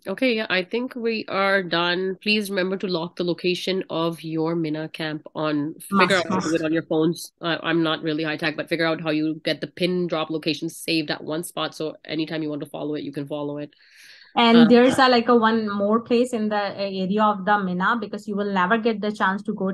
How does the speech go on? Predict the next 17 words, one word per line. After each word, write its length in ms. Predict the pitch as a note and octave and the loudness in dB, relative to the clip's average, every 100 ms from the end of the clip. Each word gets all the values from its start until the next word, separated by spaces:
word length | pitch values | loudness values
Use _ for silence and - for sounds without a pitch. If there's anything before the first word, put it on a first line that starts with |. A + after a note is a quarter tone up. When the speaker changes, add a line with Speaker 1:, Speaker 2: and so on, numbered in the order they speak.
| F#3+ | -2
Speaker 2:
that, 200 | F#3+ - _ | -2 -4 _
to 120 | A3 | 4
that 300 | - F#3 G3 - | 4 2 0 -4
place 260 | G3+ G3+ - | -4 -4 -6
ever 380 | - G#3 A3 C4 | 4 6 6 6
in 140 | B3 A3+ | 6 6
your 160 | G3+ | 4
life, 260 | F#3+ F#3 G3 | 2 0 -2
uh, 180 | G3 F3+ F#3 | 0 2 2
unless 360 | G3 G3+ G#3 | 0 0 0
you 60 | G#3 | -2
will 100 | G3 | -2
going 320 | F#3+ G3+ A3+ | -2 0 2
for 220 | A3 G3 | 0 -2
the 120 | F#3 | -4
Hajj 440 | F3+ - F#3+ F#3+ - | -6 -2 -2 -2 -4
time. 300 | A3+ A#3 | -2 0